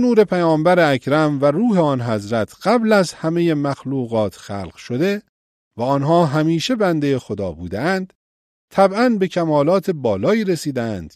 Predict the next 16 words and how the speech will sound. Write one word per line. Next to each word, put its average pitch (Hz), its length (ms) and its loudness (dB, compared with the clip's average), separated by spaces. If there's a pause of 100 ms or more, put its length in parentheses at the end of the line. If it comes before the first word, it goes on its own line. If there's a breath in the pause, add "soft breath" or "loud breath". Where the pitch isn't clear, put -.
که - 120 -10
ما 208 260 0
هم 190 200 2
اگر 127 380 0
آنقدر 131 680 -4
عمر 127 300 -6
کنیم 113 400 -6
که 110 140 -12
خواهیم 104 440 -8
کرد 214 360 -2 (580)
و 101 40 -10
آن 214 220 0
عبادتها 170 680 2
را 147 160 0
انجام 127 520 -2
دهیم، 208 480 -4